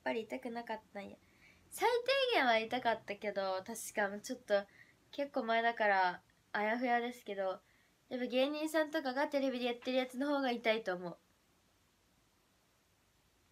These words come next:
「あなたはそんなに頭いいんですか？」って詰め寄り顔のレイちゃん、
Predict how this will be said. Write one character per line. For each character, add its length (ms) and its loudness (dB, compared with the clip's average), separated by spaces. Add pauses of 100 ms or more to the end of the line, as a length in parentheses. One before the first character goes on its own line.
(400)
「あ 80 0
な 100 4
た 120 4
は 60 6
そ 140 0
ん 60 -4
な 80 2
に 80 2
頭 280 0
い 60 2
い 40 0
ん 40 -4
で 100 -2
す 120 -12
か？」 180 2
っ 20 -16
て 100 -14
詰 200 -10
め 160 -4
寄 60 0
り 100 -4
顔 240 2
の 60 -6
レ 160 -2
イ 20 -14
ち 80 -6
ゃ 60 -2
ん、 100 -12